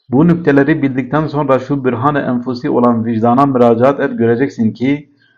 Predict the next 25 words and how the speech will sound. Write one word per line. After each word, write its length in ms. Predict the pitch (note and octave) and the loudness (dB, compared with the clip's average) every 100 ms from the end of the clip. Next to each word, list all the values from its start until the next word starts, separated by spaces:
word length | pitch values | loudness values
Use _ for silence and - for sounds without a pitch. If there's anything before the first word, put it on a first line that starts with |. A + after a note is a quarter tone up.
| _ _ - | _ _ -6
kalp 380 | C#3 D3 - - | 0 0 0 -2
bedenin 540 | A2+ A2+ A#2+ C#3+ B2+ | 0 2 2 2 -2
aktarına 600 | A#2+ A#2+ - A#2 B2 A#2 | -4 -2 0 0 2 2
neşri 340 | A2+ C#3 - A#2+ | 2 0 -2 -2
hayat 300 | A#2 B2+ - | 2 0 0
ettiği 300 | - C3 C#3+ | -6 -4 -2
gibi 460 | C#3+ D3 C#3+ - _ _ _ | 0 -2 -4 -12 _ _ _
kalpteki 680 | - B2 B2 B2 A#2+ D3 C#3 | 0 0 2 -2 -2 -2 -2
ukde-i 360 | A#2+ - C#3+ C3+ | -4 0 2 2
hayatiye 480 | A2 A#2+ A#2+ B2 | 2 2 2 -2
olan 280 | C3+ A#2+ A2 | 0 2 2
marifeti 580 | A2 A2+ A2+ A2+ C#3 C3+ | 4 2 2 -2 -6 -6
sanidir 540 | - A#2 C3 C#3 B2 | -2 0 0 -2 -4
ki 400 | - D3 D#3 - _ _ _ _ | -4 -4 -4 -8 _ _ _ _
istidadat-ı 880 | A#2+ A2+ B2 A2+ A#2+ A2+ C#3+ - B2 | -14 -8 -4 0 2 4 4 4 0
gayr-ı 300 | A#2+ D3 C3+ | 4 4 4
mahdude-i 680 | B2 A2 A2 A#2 A#2+ C3+ A#2+ | 0 0 0 0 2 2 0
insaniye 520 | A#2+ A2+ A#2 A#2+ C3 | -2 -2 -2 2 4
ile 180 | C3 A2+ | 4 4
mütenasip 600 | A2+ A#2 A#2+ A2+ A2+ D3+ | 2 -2 0 0 -2 -2
olan 200 | B2 A2+ - | 0 0 0
amal 420 | A#2 A#2+ C#3+ B2+ | 0 4 2 4
ve 100 | A#2 | 2
miyun-u 380 | A#2 B2 C#3+ B2+ | 2 2 2 0
müteşabibeye 1120 | A2+ A#2 - A#2+ A2+ A#2+ A2 A#2 C#3+ D3+ | -2 -6 -2 0 0 0 2 4 4 2